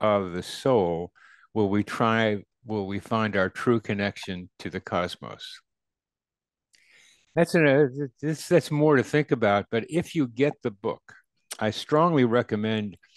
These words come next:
you slowly read Alan's introduction, which is a wonderful summary of what was in the book, what is in the book. So, Alan Steinfeld,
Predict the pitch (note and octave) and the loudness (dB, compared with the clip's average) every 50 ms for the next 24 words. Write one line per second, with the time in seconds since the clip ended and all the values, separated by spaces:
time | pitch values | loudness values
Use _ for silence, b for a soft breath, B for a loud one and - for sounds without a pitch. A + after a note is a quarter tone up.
0 | b b - G#2 G#2+ G#2+ G#2 - - - - - B2 C3 C#3+ D#3 D#3 D3 D3 C3+ | b b -10 -4 -2 -2 -2 -2 -4 -6 -4 -2 2 4 4 6 6 6 4 2
1 | A#2+ A2+ G#2+ B2 B2 A#2+ A#2 A2+ A2 G#2 - - A2+ A2+ A#2 A#2 A#2+ A#2+ A2+ G#2+ | 2 0 2 2 4 4 4 2 0 -4 -4 -2 0 0 0 0 0 -2 -2 -4
2 | - - - A#2+ A2 - - G2 E2+ - G#2+ G#2 G#2+ - - - - D#2 C#2+ _ | -6 -8 -8 -8 -6 -6 -8 -6 -2 0 0 0 0 -2 -8 -12 -12 -12 -16 _
3 | _ _ _ _ _ _ _ _ _ _ _ _ b b b b b b b b | _ _ _ _ _ _ _ _ _ _ _ _ b b b b b b b b
4 | b b _ - A#2 A2+ - - A#2+ G#2 A#2 A2 G2+ G2+ A2+ C3 D#3 F3 E3+ D#3 | b b _ 0 0 0 2 0 0 2 2 2 2 2 0 0 0 0 -2 -4
5 | - - A2 G#2+ - - - - D3 C#3+ D3+ C#3+ G#2+ E2 C#2+ - - - - _ | -6 -6 -8 -8 -8 -6 -6 -2 0 0 0 0 -2 -6 -6 -10 -16 -20 -20 _
6 | _ _ _ _ _ _ _ - G#2+ G#2 G#2 G2 A2+ A#2+ - - G#2+ G#2+ G2 - | _ _ _ _ _ _ _ -4 -2 -2 -2 0 2 0 2 2 0 -2 -2 -2
7 | - A2 B2+ A#2 A2+ G#2+ G2+ G2+ G2 E2+ - E2+ - _ - - - _ _ - | -2 -2 0 0 -2 -2 -4 -4 -4 -4 -4 -6 -6 _ -12 -20 -20 _ _ -2
8 | G#2 G2 F2 F#2+ F#2 - - - A2 A2 G2+ F2 E2+ E2 D#2 - - - - - | 0 0 0 -2 -4 -6 -6 -4 -4 -2 -2 -4 -6 -10 -12 -14 -14 -16 -18 -20
9 | _ _ _ _ _ _ _ _ - B B B B B B B B B - - | _ _ _ _ _ _ _ _ -20 B B B B B B B B B -2 2
10 | C3+ C3 C3 C3+ B2+ - _ _ _ _ _ _ _ B B B B B2+ C#3+ D3+ | 4 6 6 4 4 0 _ _ _ _ _ _ _ B B B B 0 2 2
11 | D#3 D3+ D3 C#3 A2+ - - - - D3 D3+ E3 E3 D3+ - D#3 D3+ D#3 E3+ F3 | 2 2 2 0 -4 -6 -10 -6 -2 0 0 0 0 0 2 4 4 6 4 2
12 | E3+ D3 | 0 -2